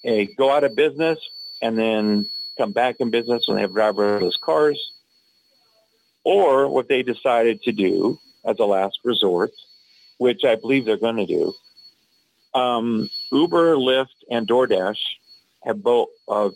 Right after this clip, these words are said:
all three agreed to divvy in thirty grand each, equaling ninety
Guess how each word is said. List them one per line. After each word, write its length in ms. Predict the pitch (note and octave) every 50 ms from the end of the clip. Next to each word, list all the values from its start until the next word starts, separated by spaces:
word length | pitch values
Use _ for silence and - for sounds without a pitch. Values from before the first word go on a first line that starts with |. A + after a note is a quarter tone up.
| - _ -
all 260 | - A2 G#2+ A2+ A2+ -
three 380 | - B2+ A#2 A2 G#2+ G#2+ G#2+ - _ _ - - - - _ _ _ _ -
agreed 420 | B2+ A2 G2+ A2+ A2 A2 A2 G#2 -
to 80 | A2
divvy 340 | F#2+ G2+ G#2+ G#2 A2 A2 G#2
in 260 | G#2 G2+ G2+ G2+ G2 - - _
thirty 240 | A2+ A#2 C3 C3 A#2+
grand 320 | A#2 A#2 A2+ A2 G#2+ G2
each, 420 | F#2+ A2 A2+ G#2+ - - - - - _ _ -
equaling 680 | A#2+ A2+ - - A#2 G#2+ G#2 G#2 G#2 G2+ G2+ G2+ G2 - - _ - -
ninety 640 | A#2 G#2 G#2+ A2+ A#2 A#2+ B2+ B2+ B2 A#2+ A#2 A#2